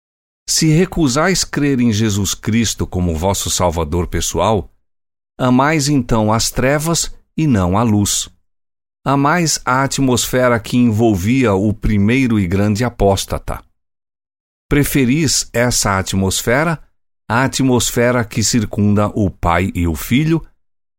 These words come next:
e Deus permite que sigais vossa preferência. No entanto, que nenhuma alma fique desalentada com esta apresentação do assunto. Não desfaleça ninguém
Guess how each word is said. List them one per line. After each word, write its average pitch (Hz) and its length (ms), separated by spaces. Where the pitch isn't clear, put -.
e 143 100
Deus 185 280
permite 143 640
que 104 160
sigais 120 600
vossa 95 420
preferência. 113 840
No 143 180
entanto, 156 640
que 175 160
nenhuma 175 540
alma 143 360
fique 139 380
desalentada 120 1080
com 123 180
esta 120 300
apresentação 110 920
do 107 140
assunto. - 580
Não 160 240
desfaleça 139 840
ninguém 123 720